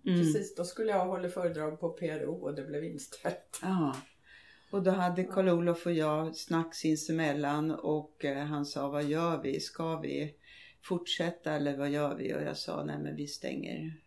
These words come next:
Speaker 2: Så att vi, vi var väldigt överens om det, att vi
Speaker 1: Mm.
Speaker 2: stänger verksamheten tills vidare.
Speaker 1: Mm.
Speaker 2: Och sen efter sommaren så drog det igång och då, eh,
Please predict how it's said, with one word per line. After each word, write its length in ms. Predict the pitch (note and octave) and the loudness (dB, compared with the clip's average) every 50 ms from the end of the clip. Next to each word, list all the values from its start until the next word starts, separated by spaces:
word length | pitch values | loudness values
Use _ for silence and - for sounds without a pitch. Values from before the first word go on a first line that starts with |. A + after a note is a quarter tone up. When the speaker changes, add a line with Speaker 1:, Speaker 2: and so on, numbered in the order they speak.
| _ _ _ | _ _ _
Speaker 2:
Så 220 | - - - - | -20 -14 -8 -4
att 140 | F3 E3 E3+ - | -4 -4 -2 0
vi, 240 | E3+ F3+ E3+ - E3 | 0 2 2 2 4
vi 140 | F3 F#3+ F#3+ | 4 4 6
var 180 | F3 F#3 E3 | 6 6 6
väldigt 360 | D#3+ D#3+ D3+ C#3+ D3+ D#3 - | 6 4 4 4 4 2 2
överens 520 | D#3 D3 C#3 C#3 C#3+ C#3+ C#3+ C#3+ C#3+ - - | 0 0 2 4 4 4 4 4 2 -2 -2
om 140 | - C#3 C3+ | 0 0 0
det, 140 | - - | 0 0
att 120 | - D#3+ - | -2 -2 0
vi 100 | F#3 F#3 | 0 0
Speaker 1:
Mm. 80 | E3+ | 0
Speaker 2:
stänger 460 | D#3+ D3+ D#3+ D3+ C#3 - - - D#3+ D#3+ | 2 0 0 0 0 0 -2 -4 -2 -2
verksamheten 800 | D3+ D#3 D3+ - - - D3+ D3 C#3+ C3 D3 - - - D3+ - | -2 -2 -2 -4 -6 -6 -4 -4 -4 -4 -6 -6 -4 -6 -4 0
tills 240 | E3 E3 E3 - | 0 0 2 2
vidare. 500 | F3+ E3 D3 - - D3+ - - - E3+ E3 - - | 2 2 2 2 0 -2 -2 -2 -4 -6 -6 -8 -8
Speaker 1:
Mm. 120 | F3 F3+ F3 D3+ C#3 C3 C3+ C#3+ - - - - - - - - - _ - | -6 -6 -6 -6 -8 -10 -14 -16 -16 -18 -18 -18 -20 -20 -20 -20 -20 _ 0
Speaker 2:
Och 140 | - G#3+ | 0 2
sen 280 | G#3+ - A3+ A3+ A#3+ A#3+ A3+ - - | 4 6 8 10 10 10 8 6 4
efter 720 | - A3+ A3 G#3+ G#3+ - - - - G#3+ G#3 G3+ G3 F#3+ F#3+ | 4 4 4 4 2 -4 -8 -2 2 4 6 8 8 6 6
sommaren 640 | F#3+ - - G#3+ G#3 F#3+ F3+ E3+ E3+ F3 F3 E3+ | 4 2 2 4 4 4 4 6 6 4 4 2
så 180 | F3 - - F3+ | 0 0 0 0
drog 380 | F3+ E3+ F3 F#3 F3 E3+ F3 | 2 4 4 4 4 2 2
det 60 | D#3+ F3 F3 | 4 4 4
igång 420 | E3+ E3+ B3+ D4 C#4 A#3+ G#3+ F#3 | 4 4 4 6 6 6 6 4
och 120 | F3 E3+ | 2 2
då, 400 | E3 F3+ F#3+ G#3 A3+ A#3 A#3 A#3+ A3+ | 4 4 6 8 8 8 8 6 4
eh, 540 | - - - - - G3 G3 F#3+ F#3+ F#3 | 2 0 -4 -2 0 2 4 4 4 2